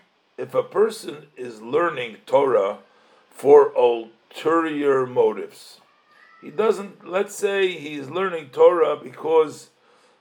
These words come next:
he wants to get honor. He thinks that he'll be a rabbi, they'll honor him, or he wants to, uh, I'll tell him to think twice, no, <laughs> but,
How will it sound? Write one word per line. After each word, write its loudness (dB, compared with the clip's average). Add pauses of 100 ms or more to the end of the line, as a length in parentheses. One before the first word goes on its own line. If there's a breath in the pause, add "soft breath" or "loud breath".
he -16
wants -6
to -18
get -4
honor. 0
He -20
thinks -18
that -6
he'll -8
be -10
a 0
rabbi, -2
they'll -14
honor -6
him, -12
or -10
he -16
wants -10
to, -14 (760 soft breath)
uh, 0
I'll 4
tell 2
him -12
to -8
think -12
twice, -2
no, -4
<laughs> -
but, -10